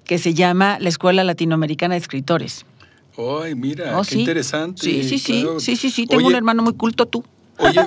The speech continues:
Speaker 1: <laughs>
Speaker 2: fíjate, Claudia, que, que ojalá, bueno, pues para las personas que vayan a esta feria,
Speaker 1: Ajá.
Speaker 2: pues encuentren escritores como, como el poeta, a tu
Speaker 1: Ujú,
Speaker 2: hermano.
Speaker 1: el poeta.
Speaker 2: Y, y también podrán a lo mejor encontrar a exponentes como Roger Bartra,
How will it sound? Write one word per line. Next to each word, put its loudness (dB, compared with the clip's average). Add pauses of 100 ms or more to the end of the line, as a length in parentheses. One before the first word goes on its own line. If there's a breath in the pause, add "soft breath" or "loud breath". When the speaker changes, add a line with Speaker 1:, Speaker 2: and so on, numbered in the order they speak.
Speaker 1:
<laughs> -6
Speaker 2:
fíjate, 0
Claudia, 2
que, 0
que 0
ojalá, 2
bueno, 4
pues -6
para 4
las 4
personas 0
que -4
vayan 2
a -2
esta -4
feria, 2
Speaker 1:
Ajá. -12
Speaker 2:
pues -2
encuentren 2
escritores -2
como, -4
como -2
el -4
poeta, 0
a -6
tu -4
Speaker 1:
Ujú, 4
Speaker 2:
hermano. 4
Speaker 1:
el 2
poeta. 4
Speaker 2:
Y, -2
y -2
también 0
podrán 0
a -4
lo -2
mejor -4
encontrar -2
a 0
exponentes -4
como -4
Roger -2
Bartra, 0